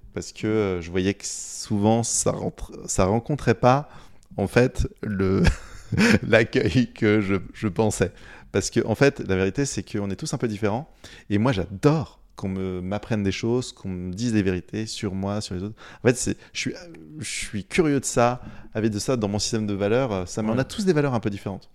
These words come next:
Speaker 2: Ok.
Speaker 1: Mais j'ai rapidement constaté que, voilà, ça plaisait pas. Mais ce qui s'est passé, c'est que dans un premier temps, du coup, euh, je me suis renfermé.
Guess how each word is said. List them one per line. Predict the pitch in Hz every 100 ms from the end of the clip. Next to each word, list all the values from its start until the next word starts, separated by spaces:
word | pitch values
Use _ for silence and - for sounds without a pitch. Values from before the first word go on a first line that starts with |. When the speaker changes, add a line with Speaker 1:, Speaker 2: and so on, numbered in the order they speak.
| -
Speaker 2:
Ok. | 107 104 - -
Speaker 1:
Mais | 110
j'ai | 120 143
rapidement | 170 175 170
constaté | 131 127 185
que, | 180
voilà, | 117 107 -
ça | - 120
plaisait | - 110 95
pas. | 120 151 185 _ _ - - -
Mais |
ce | 107
qui | -
s'est | 139
passé, | - 117 165
c'est | 147
que | 110
dans | 104 101
un |
premier | - 101 101
temps, | 131 135
du | 107
coup, | 95 131 135
euh, | 107 92
je | 85
me | 95
suis | - - 95
renfermé. | 87 92 110 110